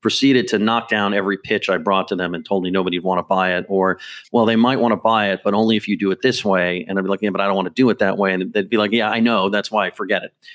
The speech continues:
So I actually, I emailed this, uh, this idea to them, and ten days later, I've heard nothing. And I'm like, you know, "Okay, that, there goes number eight."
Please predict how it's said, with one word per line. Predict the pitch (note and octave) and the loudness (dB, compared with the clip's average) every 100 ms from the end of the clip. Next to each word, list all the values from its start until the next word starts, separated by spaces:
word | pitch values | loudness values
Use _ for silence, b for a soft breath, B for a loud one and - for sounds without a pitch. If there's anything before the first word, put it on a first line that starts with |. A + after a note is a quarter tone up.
| B B B C#3 - | B B B -10 -4
So | F3 E3+ | -2 0
I | |
actually, | D#3+ - C#3+ B2+ G#2+ - _ _ _ | -2 0 2 2 2 -4 _ _ _
I | C3 | -2
emailed | D3 F3+ F#3+ D#3+ | 2 4 4 4
this, | C3+ B2+ | 2 2
uh, | C3 | 0
this | A#2 A#2+ | 0 0
idea | A#2 G#2 A#2 B2 | 2 2 2 4
to | A#2 | 4
them, | A2+ A2 G#2+ G#2+ | 2 2 0 -2
and | G#2 G2+ G2+ - | -2 -2 -2 -2
ten | C3+ | 0
days | C3 A#2 | 2 2
later, | A2+ A2+ G#2+ | 2 2 2
I've | G2 | 0
heard | A2+ F#2+ | 0 0
nothing. | G2+ F#2+ F#2+ | -2 -4 -6
And | F#2 | -4
I'm | F#2 | -2
like, | G2 - | -2 -2
you | A#2 | -2
know, | G2 G2 | 0 0
"Okay, | C#3+ - C3+ | -2 0 2
that, | B2+ G#2+ | 2 2
there | B2+ C#3+ | 0 2
goes | D3+ C3 | 2 2
number | C#3 B2 | 2 4
eight." | B2+ A2+ G#2+ | 2 2 -2